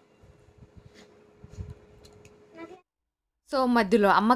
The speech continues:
కాల్, అమ్మకి చెప్పాను ఇంక ఇలా షాపింగ్‌కి వెళ్తున్నాం అని చెప్పి. హరికి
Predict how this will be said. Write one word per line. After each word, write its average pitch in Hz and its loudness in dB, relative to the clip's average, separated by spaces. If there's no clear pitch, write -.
కాల్, 339 6
అమ్మకి 240 -2
చెప్పాను 233 0
ఇంక 220 -2
ఇలా 214 2
షాపింగ్‌కి 214 -2
వెళ్తున్నాం 202 -2
అని 175 -8
చెప్పి. 190 -6
హరికి 208 0